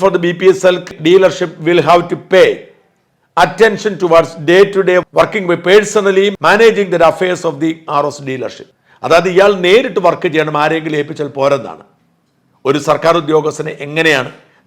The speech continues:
നേരിട്ട് ഇവിടെ വർക്ക് ചെയ്യാൻ കഴിയുന്നത്? അത് തന്നെ ആദ്യത്തെ നിബന്ധന.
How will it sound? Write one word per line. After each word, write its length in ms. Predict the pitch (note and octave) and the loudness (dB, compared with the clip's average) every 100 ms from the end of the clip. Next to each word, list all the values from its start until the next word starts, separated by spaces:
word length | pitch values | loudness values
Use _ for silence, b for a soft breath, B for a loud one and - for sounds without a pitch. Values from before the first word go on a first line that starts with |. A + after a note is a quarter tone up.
| B2+ | -4
നേരിട്ട് 280 | D3 D3+ C#3+ | -2 -2 -4
ഇവിടെ 140 | C3+ B2+ | -8 -8
വർക്ക് 180 | B2 B2+ | -10 -12
ചെയ്യാൻ 180 | A2 G#2 | -14 -14
കഴിയുന്നത്? 420 | G2+ G2 F#2+ F2+ E2+ _ _ _ - | -14 -14 -16 -18 -20 _ _ _ -4
അത് 120 | D3 D#3+ | 0 0
തന്നെ 180 | D#3 D3+ - C#3+ | 0 -4 -2 -2
ആദ്യത്തെ 280 | - E3 E3 D3 | 0 -2 -4 -6
നിബന്ധന. 340 | C3+ A#2 G#2+ | -6 -6 -10